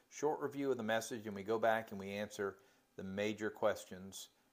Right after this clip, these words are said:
the, the discussion questions, so that you can use those in your Life Connection Group as well. You'll find, though, as you read these questions, if you'll download the sermon, a lot of times you can also, if you don't quite get what I'm saying, or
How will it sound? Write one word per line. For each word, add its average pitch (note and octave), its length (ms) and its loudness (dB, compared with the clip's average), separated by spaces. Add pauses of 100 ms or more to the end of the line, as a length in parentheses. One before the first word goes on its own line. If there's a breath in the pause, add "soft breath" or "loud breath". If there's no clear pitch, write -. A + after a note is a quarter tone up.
(160)
the, F#2+ 120 -8
the F#2+ 100 -10
discussion G2+ 500 0
questions, F#2+ 520 -6
so G#2 120 -4
that F#2 200 -10
you G#2 80 -12
can G2+ 120 -8
use F#2+ 220 -8
those G2+ 320 2
in G2 80 -8
your F#2+ 140 -4
Life F#2+ 240 0
Connection F#2+ 360 -8
Group F#2 380 -6
as F2+ 220 -6
well. F#2 380 4 (420 loud breath)
You'll B2+ 180 6
find, F3+ 500 4
though, G2+ 400 4
as A2+ 240 0
you G#2+ 300 -6
read D3 320 -2
these A2+ 180 -2
questions, G#2+ 680 0
if G2+ 160 -6
you'll G#2+ 220 0 (300 soft breath)
download C3 520 4
the G2+ 60 0
sermon, D3 580 -2
a F#2+ 100 2
lot G#2 200 8
of G2+ 100 -4
times G#2+ 280 -2
you B2 120 -6
can A2+ 140 0
also, A#2 360 4
if G2 140 -2
you A#2+ 80 -4
don't A#2 180 -2
quite B2 340 4
get A2+ 160 2
what G#2 140 -2
I'm A#2 180 -2
saying, C#3 460 -4
or F#2+ 160 -4